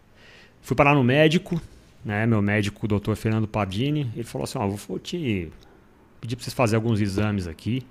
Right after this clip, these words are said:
Acho que você tem é um estresse, né? Coisa normal de jovem que tá começando a carreira e tal." Fui lá e fiz todos os exames que ele mandou e nada. "Não, você tá bem,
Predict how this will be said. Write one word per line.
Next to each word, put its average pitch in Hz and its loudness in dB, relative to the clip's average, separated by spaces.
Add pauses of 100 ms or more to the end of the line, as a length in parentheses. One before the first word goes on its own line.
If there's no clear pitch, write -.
(680)
Acho - -10
que - -12
você 170 2
tem 190 -2
é 220 0
um 147 -2
estresse, 98 0
né? 101 -10
Coisa 104 -6
normal 107 0
de 87 -4
jovem 95 -2
que - -14
tá 95 -12
começando 90 -8
a 85 -14
carreira 90 -12
e - -20
tal." 92 -14 (960)
Fui 147 0
lá 143 6
e 151 6
fiz 139 0
todos 143 0
os 147 0
exames 139 0
que 139 0
ele 139 2
mandou 139 -2 (1300)
e 117 2 (240)
nada. 107 2 (1400)
"Não, 175 -14 (120)
você - -12
tá - -6
bem, 95 -2